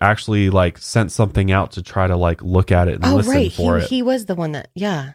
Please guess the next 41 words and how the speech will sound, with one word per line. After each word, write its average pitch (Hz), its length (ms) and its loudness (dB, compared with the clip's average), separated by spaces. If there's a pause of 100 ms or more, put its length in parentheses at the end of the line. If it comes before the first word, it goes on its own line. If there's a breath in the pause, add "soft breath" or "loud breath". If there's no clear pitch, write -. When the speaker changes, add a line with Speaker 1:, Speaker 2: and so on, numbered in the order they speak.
Speaker 1:
Yeah. 107 340 4
Speaker 2:
Wow. 143 260 -4 (320)
Speaker 1:
To 107 80 -2
try 107 200 2
to 101 80 4
see 104 220 2
if 101 100 2
they 95 120 4
could 92 140 0
detect 95 460 -2
any 95 200 0
sort 92 280 -2
of 87 100 -4
signal 101 380 2
coming 87 340 -2
from 87 280 0
that 85 300 0 (300)
Uma 101 280 4
Uma, 92 520 2 (500)
uh, 78 420 0 (260)
Speaker 2:
Right. 170 300 0
Speaker 1:
object 90 380 2
that 78 160 2
was 85 160 -4
just, 90 200 -4
like, 82 220 0
cruising 92 460 0
through 87 200 2
our 82 240 2 (140)
solar 82 320 -2
system. 80 460 -6 (320)
Speaker 2:
God, - 80 -20 (720 loud breath)
that's - 220 -18
so, - 80 -10
Speaker 1:
Crazy. 98 420 4
Speaker 2:
I'm 95 140 6
so, 156 420 0
so 147 400 0
curious 131 440 -6
about 123 220 -6
that. - 300 -6